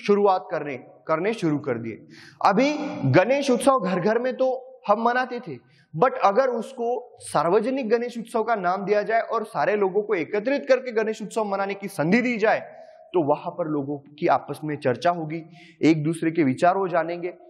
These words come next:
और उससे कुछ तो नया solution मिलेगा। और इस, ये जो mob है, इसको हम freedom movement में भी काम में ला सकते हैं। ये विचारधारा थी किनकी? लोकमान्य तिलक की।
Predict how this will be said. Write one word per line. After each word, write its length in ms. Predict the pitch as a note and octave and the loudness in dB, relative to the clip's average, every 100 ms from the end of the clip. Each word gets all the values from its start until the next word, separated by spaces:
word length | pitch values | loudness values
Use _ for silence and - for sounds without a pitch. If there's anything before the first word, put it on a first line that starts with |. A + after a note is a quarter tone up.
| - | 2
और 200 | B3+ G#3+ | 2 2
उससे 500 | - - D#3+ - A3 | -4 -6 -6 0 0
कुछ 220 | A3 F3 | 0 -6
तो 80 | G3 | -4
नया 220 | E3+ E3 | -2 0
solution 540 | E3+ - B2+ D#3+ F3 G3+ | -2 0 0 2 2 0
मिलेगा। 420 | G3 F#3+ F#3+ F#3+ - - - | 2 2 0 -2 -6 -20 -2
और 320 | E3+ E3 - G3+ | 0 0 -6 -2
इस, 360 | C4+ - - - - - - _ _ _ | -2 -2 -10 -20 -20 -20 -20 _ _ _
ये 240 | C3 C#3 A#3+ | 0 4 4
जो 220 | A#3 C4 | 4 2
mob 420 | G3+ D#3 A3+ B3+ | 2 2 2 2
है, 120 | A3+ C#3+ - | -2 -4 -8
इसको 340 | B3+ B3 B3 A#3+ | -10 -8 -2 -2
हम 180 | A#3+ | -2
freedom 340 | A#3+ E3+ F3+ G#3+ | -10 -6 -4 -4
movement 380 | G3 F#3+ G3+ G3+ | -4 -6 -6 -4
में 160 | G3 | -4
भी 120 | F#3+ | -4
काम 300 | G3 E3+ D#3 | -2 0 0
में 160 | E3 E3+ | 0 -2
ला 180 | C#3+ D3+ | 0 0
सकते 340 | - D#3 - | -2 -12 -6
हैं। 320 | B2+ - - - | -8 -8 -20 0
ये 100 | C4 | 2
विचारधारा 680 | G3 F3+ C4 C4+ B3 B3+ B3+ | 2 2 0 0 -4 -6 -6
थी 440 | B3 C#4 C#4 - - _ | -6 -6 -8 -18 -20 _
किनकी? 600 | G#3+ G#3+ A#3 C#4 C#4+ - - - | 0 0 2 0 0 -8 -14 0
लोकमान्य 600 | C#3 G3 - F#3+ F3+ G#3 | 4 4 2 -6 -4 -6
तिलक 380 | G3+ C#3 B2+ - | -6 -4 -4 -6
की। 240 | A#2+ - | -18 -20